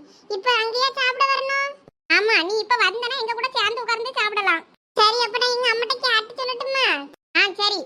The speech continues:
சதீஷ் இருந்தாலும் அவனையும் கூட்டு வா. சரசையும் வர சொல்லு, வர சொல்லு. ஆ, எப்ப குமாரி, சதீஷ், சரசி சித்தி எல்லாரையுமே கூப்பிட்டு வர சொல்றாங்க. எங்க அம்மா எல்லாரையும் வர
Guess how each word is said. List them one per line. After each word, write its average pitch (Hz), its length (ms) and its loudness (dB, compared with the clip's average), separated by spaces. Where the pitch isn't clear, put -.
சதீஷ் 403 280 -2
இருந்தாலும் 494 300 0
அவனையும் 494 280 -4
கூட்டு 453 260 -6
வா. 285 80 4
சரசையும் 339 460 2
வர 349 80 2
சொல்லு, 381 280 -2
வர 320 100 0
சொல்லு. 349 240 0
ஆ, - 20 6
எப்ப 415 200 2
குமாரி, 480 320 0
சதீஷ், 427 320 -2
சரசி 440 280 -2
சித்தி 480 200 -2
எல்லாரையுமே 466 340 0
கூப்பிட்டு 466 240 -2
வர 466 140 -2
சொல்றாங்க. 466 360 0
எங்க 415 140 0
அம்மா 453 160 0
எல்லாரையும் 453 300 0
வர 427 100 0